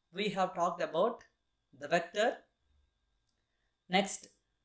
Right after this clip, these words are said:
we have talked about different types of vectors, scalars and their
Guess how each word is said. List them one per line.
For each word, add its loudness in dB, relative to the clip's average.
we 0
have 4
talked 4
about 0
different -6
types 0
of -6
vectors, -6
scalars 2
and -2
their 6